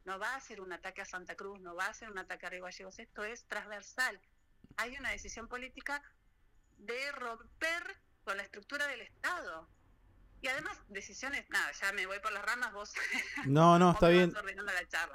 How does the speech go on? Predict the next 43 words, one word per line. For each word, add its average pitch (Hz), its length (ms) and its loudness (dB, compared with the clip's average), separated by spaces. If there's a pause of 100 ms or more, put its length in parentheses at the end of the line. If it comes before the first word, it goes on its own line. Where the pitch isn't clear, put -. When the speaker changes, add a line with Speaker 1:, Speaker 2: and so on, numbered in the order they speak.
Speaker 2:
No, 151 220 8
Speaker 1:
¿no? 156 100 10
Speaker 2:
pero 151 160 10
¿sabes 156 220 8
Speaker 1:
A - 40 2
Speaker 2:
qué 170 100 10
Speaker 1:
ver, 151 60 2
Speaker 2:
pasa? 175 380 10
¿Sabes 139 280 6
qué 156 40 4
Speaker 1:
anunciaron, 151 140 4
Speaker 2:
pasa? - 160 2
Speaker 1:
por 254 100 -4
ej-, - 260 -10 (120)
cosas 330 300 -2
demagógicas, 214 520 -4
anunciaron 311 480 -2
el, 240 300 -6
la 208 80 -6
eliminación 220 760 -6
de 247 140 -4
la 233 160 -4
pauta 233 240 -12
oficial. 196 420 -10 (280)
¿Sabes 415 140 -4
cuánto 349 200 -10
representa 240 540 -10
la 233 100 -8
eliminación 185 480 -12
de 202 80 -12
la 190 140 -6
pauta 208 240 -12
oficial? 269 340 -12 (140)
El 226 160 -12
cero 302 320 -8
coma 220 240 -12
cero 269 400 -10
cinco, 294 640 -16
nada. 254 500 -6 (920)
¿Me 185 80 -16
entendés? 208 420 -10 (200)
Speaker 2:
Claro. 123 200 6
Speaker 1:
Nada. 180 340 -4